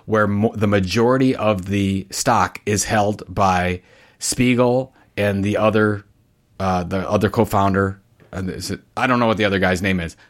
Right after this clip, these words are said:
The, the other leadership where you can't vote on a change. Like, if somebody came around with a twenty-five billion dollar offer, well,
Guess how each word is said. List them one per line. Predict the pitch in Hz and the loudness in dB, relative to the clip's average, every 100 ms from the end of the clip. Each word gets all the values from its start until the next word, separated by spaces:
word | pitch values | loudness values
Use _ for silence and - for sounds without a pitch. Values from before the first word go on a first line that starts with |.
| _ 92 | _ -4
The, | 104 107 | 0 0
the | 92 110 | 0 2
other | 117 107 | 2 2
leadership | 110 127 110 - 92 - - _ _ - | 2 2 0 0 -4 -6 -20 _ _ -4
where | 110 104 | 0 2
you | 101 143 | 2 -2
can't | 147 151 123 | -2 -2 -2
vote | 104 139 - | -2 -2 0
on | 101 | -2
a | 98 | 0
change. | - 131 80 - | 0 -2 -4 -2
Like, | 107 101 | -2 0
if | - 98 | -2 -2
somebody | 135 143 135 | -2 0 0
came | 139 127 | 0 0
around | 110 117 131 | 2 2 0
with | 104 | 0
a | 92 | -2
twenty-five | 120 113 110 110 | -2 -2 -2 -2
billion | 101 113 113 | 0 0 2
dollar | 104 104 101 | 0 2 2
offer, | 120 160 165 - | 2 0 -2 -2
well, | 117 - | -2 -4